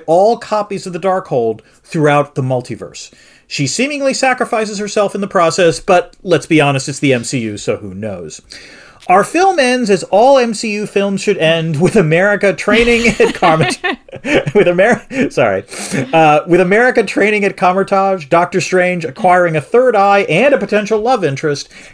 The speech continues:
and Bruce Campbell punching himself in the face and then declaring the film is over in the best post-credit scene in a long damn while.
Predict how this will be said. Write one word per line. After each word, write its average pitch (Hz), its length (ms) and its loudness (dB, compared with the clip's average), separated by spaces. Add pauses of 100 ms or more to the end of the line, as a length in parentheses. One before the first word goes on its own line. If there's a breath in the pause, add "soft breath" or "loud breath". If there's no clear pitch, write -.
and 196 280 0
Bruce 262 240 0
Campbell 226 420 0
punching 208 400 -4
himself 196 380 0
in 180 80 -6
the 160 60 -4
face 147 340 0
and 160 180 0
then 165 120 2
declaring 202 520 0
the 196 80 0
film 180 320 0
is 160 140 -6
over 135 440 0 (160 loud breath)
in 156 140 -2
the 156 140 0
best 170 560 -2
post-credit 151 600 -2
scene 135 260 -6
in 123 60 -6
a 117 60 -6
long 110 300 -6
damn 101 240 -10
while. 90 360 -16